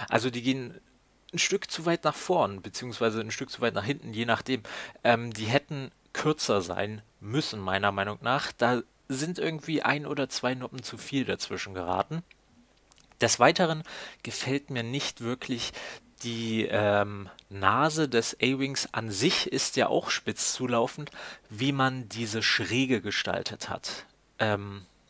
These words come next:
keine Ahnung, was ich dazu sagen soll, aber wie das umgesetzt wurde, ich weiß es nicht, das, nee, also designtechnisch gefällt mir dieser Bereich eben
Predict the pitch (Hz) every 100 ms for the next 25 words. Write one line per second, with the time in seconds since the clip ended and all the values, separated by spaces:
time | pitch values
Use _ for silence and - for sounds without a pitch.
0 | _ _ _ _ _ - - - - 110
1 | 120 107 113 113 107 104 107 - - 107
2 | 98 101 104 104 107 - 98 101 98 -
3 | - - - - - - _ _ - 127
4 | 143 - 165 165 156 151 - 143 139 123
5 | 131 127 131 120 120 - 123 - - -
6 | - 107 - - - - _ - 123 120
7 | 113 107 - 120 110 110 110 107 - -
8 | _ _ _ _ - 110 113 123 139 123
9 | 123 113 - 117 - 107 104 110 104 101
10 | - - - _ _ - 120 117 113 101
11 | 90 90 95 - - _ 107 101 95 98